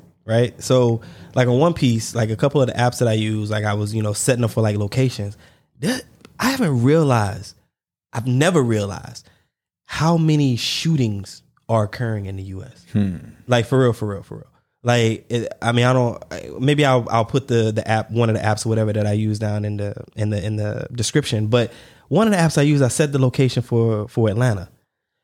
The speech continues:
Speaker 1: Bruh, I remember I probably saw, and I'm not exaggerating, about twenty-five or thirty shootings in a span of three to four days. 'Cause, you know, I'm getting the notification, and e-,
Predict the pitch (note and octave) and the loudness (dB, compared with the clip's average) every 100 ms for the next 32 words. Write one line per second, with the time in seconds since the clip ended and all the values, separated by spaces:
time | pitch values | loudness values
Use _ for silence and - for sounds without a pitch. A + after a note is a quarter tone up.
0 | _ - D3 G#2+ - - D3+ F3+ E3+ C#3 | _ -4 -2 -2 -6 -4 0 2 2 2
1 | D3+ C#3+ A#2 G#2+ - _ _ _ _ _ | 0 2 0 -2 -6 _ _ _ _ _
2 | _ - C#3+ - D3+ C#3+ C3 A#2+ - B2+ | _ -2 -2 0 0 0 0 0 0 0
3 | A#2+ A2 A#2+ A2+ A2+ B2+ B2 A2 A#2 A2 | 0 0 0 2 2 2 2 2 0 0
4 | G#2+ G2 F#2+ - A2 G#2 - - C3+ C#3+ | -2 -4 -6 -4 -2 -2 -4 -2 0 2
5 | C3 C3 B2 A2+ G#2 - _ A#2+ B2+ A#2+ | 2 2 2 0 -4 -8 _ -2 0 0
6 | - - A#2+ G2+ F#2 - - _ _ - | -2 -2 -2 -4 -8 -16 -20 _ _ -2
7 | A#2 A2+ - B2+ B2 A#2 - - B2 B2+ | 0 0 -2 0 2 2 -2 -10 -2 0
8 | A#2 - A#2 A2 G#2 A2 G2+ - - _ | 0 -2 -4 -2 -2 -4 -6 -12 -20 _
9 | _ _ C3 C3 B2+ A#2 C#3 A#2 A#2 C3+ | _ _ 2 4 2 2 0 0 0 0
10 | B2+ B2 C3+ B2+ - - G#2+ | 0 -2 -2 -2 -4 -4 -4